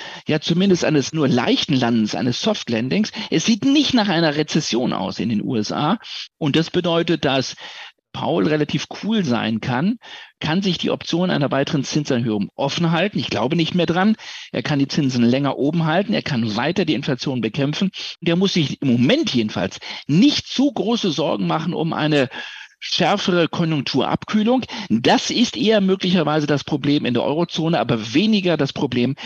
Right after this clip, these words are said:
in den U S A. Also kurzum, ich glaube, das war's. Das war der letzte Zinsschritt auf dem Weg nach oben. Hier wird es nach der Sommerpause eine weitere Pause geben und wahrscheinlich war's das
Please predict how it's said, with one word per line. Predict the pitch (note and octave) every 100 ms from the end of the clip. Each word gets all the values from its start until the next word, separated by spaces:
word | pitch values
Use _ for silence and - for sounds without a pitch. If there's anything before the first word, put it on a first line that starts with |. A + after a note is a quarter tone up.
| - -
in | - C#3+
den | C#3
U | A#2 C#3
S | G#2+
A. | - G2+ - - - - -
Also | D#3+ C#3+
kurzum, | - - B2 F3 C4+ C#4+ - - - _
ich | D#3+ -
glaube, | D3 C#3+
das | A#2+ -
war's. | B2 D4+ - - - - -
Das | - C3
war | C3
der | A#2+
letzte | A#2 E3 - F3+
Zinsschritt | - F3+ F3 - -
auf | A2 -
dem | C3+ A2
Weg | B2 B2
nach | E2+
oben. | - C3+ F#3+ G#3 G3 - - - -
Hier | A#2+ B2+ E3 F#3+ -
wird | D3 D#3+ - -
es | - C3+
nach | D3 C3
der | A#2+
Sommerpause | C3 B2 A2 A#2 A2+ A#2+
eine | A2 G2+
weitere | A2 D3+ D#3+
Pause | C3 A#2+ B2
geben | A#2+ A#2 B2
und | F#2+
wahrscheinlich | A2 - G#2+ A2+
war's | - D2
das | - F#2